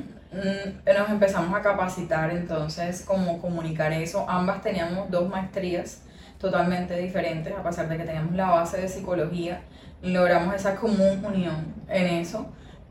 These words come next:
Y empezamos a conocer personas nuevas también, empezamos, pues, a estudiar, a viajar, a, a todo este cuento. Yo seguía con mis miedos también, tú me imagino con los tuyos propios, mientras ese acople, porque esto es como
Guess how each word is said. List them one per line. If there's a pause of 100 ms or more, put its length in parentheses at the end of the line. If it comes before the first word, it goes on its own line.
Y
empezamos
a
conocer
personas
nuevas
también,
empezamos,
pues,
a
estudiar,
a
viajar,
a, (400)
a
todo
este
cuento.
Yo
seguía
con
mis
miedos
también, (180)
tú
me
imagino
con
los
tuyos
propios,
mientras
ese
acople,
porque
esto
es
como